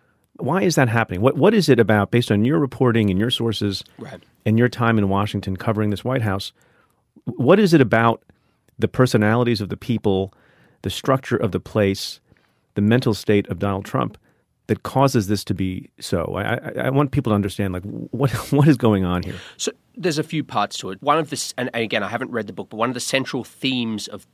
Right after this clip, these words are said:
Speaker 2: I think Woodward even said this, of his book, is that the president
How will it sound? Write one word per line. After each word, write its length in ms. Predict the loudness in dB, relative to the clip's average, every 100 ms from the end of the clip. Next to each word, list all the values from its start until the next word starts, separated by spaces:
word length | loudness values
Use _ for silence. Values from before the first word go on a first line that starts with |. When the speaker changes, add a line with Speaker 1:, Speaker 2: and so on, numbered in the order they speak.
| _ -14
Speaker 2:
I 80 | -14
think 200 | -10 -12 -4
Woodward 280 | -4 -4
even 180 | -10 -12
said 220 | -12 -12
this, 160 | -12 -14
of 80 | -14
his 100 | -14
book, 300 | -10 -10 -10 -20 -20 _
is 160 | -8 -6
that 180 | -8 -8
the 60 |
president 600 | -8 -4 -2 -2 -4 -6